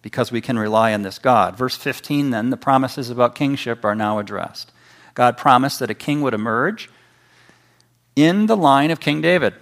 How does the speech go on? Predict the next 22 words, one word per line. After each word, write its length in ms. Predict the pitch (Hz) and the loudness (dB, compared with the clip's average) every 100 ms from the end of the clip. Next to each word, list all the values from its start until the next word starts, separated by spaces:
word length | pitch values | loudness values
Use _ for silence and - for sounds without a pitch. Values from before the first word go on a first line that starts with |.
| _ _ _ _ _ _ - | _ _ _ _ _ _ -16
In 80 | - | -12
contrast 680 | - - 165 190 165 139 147 | -2 4 6 4 4 4 4
to 80 | - | 0
the 80 | 127 | 0
many 220 | 165 202 | 2 2
wicked 340 | 131 120 113 | -2 -4 -6
kings 400 | - 113 110 127 | -8 -8 -6 -6
that 300 | 123 110 104 | -2 -2 -2
Jerusalem 720 | 117 120 131 127 - 110 113 - _ - | -8 -2 0 0 -4 -6 -6 -10 _ -20
had 420 | - 147 123 113 | -2 4 6 4
since 540 | - - 170 190 - - - | 0 -4 -2 -2 -6 -18 -6
David, 460 | 113 101 107 135 - _ | 0 0 0 -4 -8 _
this 320 | 135 190 - | 2 2 2
new 380 | - 143 180 247 | -4 0 2 2
king, 400 | - 117 104 135 | 0 -6 -6 -2
God 240 | 123 113 113 | 2 2 4
promises, 500 | 120 117 127 156 156 | 2 2 -2 -8 -6
will 120 | 165 | -4
be 140 | 180 | 2
a 80 | 185 | 2
good 240 | 180 214 | 6 4
one 280 | 156 120 90 | 6 4 4